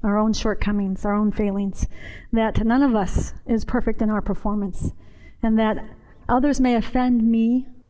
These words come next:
without even knowing they're doing it. And I may offend others with no intention of offending anyone. But when we bring all those things to you, and we take our hands off of them, and we put them in your pile,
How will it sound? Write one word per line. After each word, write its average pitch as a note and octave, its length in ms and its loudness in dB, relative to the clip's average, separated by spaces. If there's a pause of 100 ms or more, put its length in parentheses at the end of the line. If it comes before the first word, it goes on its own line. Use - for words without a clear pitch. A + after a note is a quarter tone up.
(120)
without G#3+ 280 2
even A#3 200 2
knowing A3 240 2
they're G#3 120 2
doing G#3 280 0
it. G#3 140 -6 (920)
And G3+ 120 0
I A3 260 2
may A#3 160 4
offend A3 400 0
others G#3+ 640 -2
with G3 140 2
no A3+ 140 2
intention A3+ 800 0
of A3 220 -4
offending G3+ 500 -4
anyone. G#3+ 440 -2 (600)
But A#3+ 100 2
when B3 100 4
we B3 100 6
bring C#4+ 280 4
all C4 140 2
those A3+ 220 0
things A3+ 340 0
to - 140 -2
you, F3 280 -4 (360)
and B3 80 2
we A3+ 80 4
take C4+ 220 2
our C4 120 2
hands A#3+ 440 2 (120)
off B3 340 -2
of G#3 220 -6
them, C#3 240 -8 (380)
and A#3 80 2
we A#3+ 100 4
put C#4 160 2
them B3 140 4
in A#3+ 100 4
your B3 380 2
pile, - 560 -6